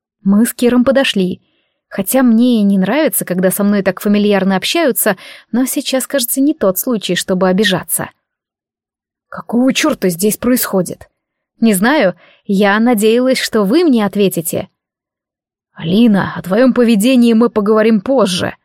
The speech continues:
отрезал декан. Я аж задохнулась от возмущения. «О моем, простите, поведении?» Моим голосом, наверное, можно было заморозить эти самые джунгли. «Я вас предупреждала, что что-то должно случиться. Предчувствие меня не подвело,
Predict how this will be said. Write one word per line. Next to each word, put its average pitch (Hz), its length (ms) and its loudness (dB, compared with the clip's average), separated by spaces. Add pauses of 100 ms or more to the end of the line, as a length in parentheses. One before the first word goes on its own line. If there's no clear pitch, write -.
(140)
отрезал 185 420 -2
декан. - 420 -4 (460)
Я 185 160 -4
аж 185 100 -4
задохнулась 269 720 0
от 202 120 -2
возмущения. 214 800 0 (480)
«О 214 100 -2
моем, 220 580 2
простите, 247 680 0 (380)
поведении?» 226 960 2 (480)
Моим 196 260 2
голосом, 208 440 0
наверное, 208 400 0
можно 208 320 0
было 214 280 0
заморозить 208 640 0
эти 220 160 -2
самые 233 360 0
джунгли. 185 500 -2 (540)
«Я 220 260 2
вас 226 160 0
предупреждала, 226 760 0
что 202 240 -2
что-то 311 380 -2
должно 196 360 2
случиться. 214 640 -4 (440)
Предчувствие 247 580 -2
меня 214 260 2
не 214 140 0
подвело, 196 500 2